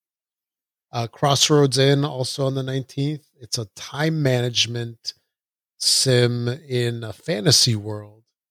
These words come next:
And, uh, I'm not seeing the whole time management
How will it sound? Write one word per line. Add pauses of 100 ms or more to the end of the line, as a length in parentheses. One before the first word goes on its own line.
(420)
And,
uh, (280)
I'm
not
seeing
the
whole
time
management